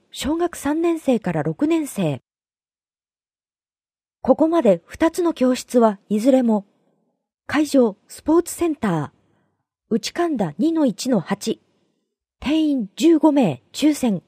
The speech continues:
区内在住者を優先。費用、料金、区内在住者二千円。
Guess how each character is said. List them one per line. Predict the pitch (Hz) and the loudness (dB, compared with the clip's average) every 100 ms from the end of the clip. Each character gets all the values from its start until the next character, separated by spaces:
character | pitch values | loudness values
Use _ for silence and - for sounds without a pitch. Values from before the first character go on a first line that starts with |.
| _ _ | _ _
区 | - | -2
内 | 339 330 208 | 0 2 2
在 | 240 285 | 2 4
住 | 320 302 | 4 2
者 | 233 | 2
を | 175 147 | 0 2
優 | 220 | 0
先。 | 247 233 180 139 _ _ _ _ _ _ _ _ - | 0 0 -2 -4 _ _ _ _ _ _ _ _ 0
費 | 349 | 4
用、 | 330 247 - _ | 6 4 2 _
料 | 262 339 | 2 2
金、 | 320 214 185 123 _ _ - | 2 -2 -2 -2 _ _ -6
区 | 339 | 0
内 | 339 277 | 2 2
在 | 226 269 | 2 0
住 | 262 294 | 2 0
者 | - 160 135 | 0 -2 -2
二 | 196 | -2
千 | 311 294 | 0 0
円。 | 262 190 | 0 -2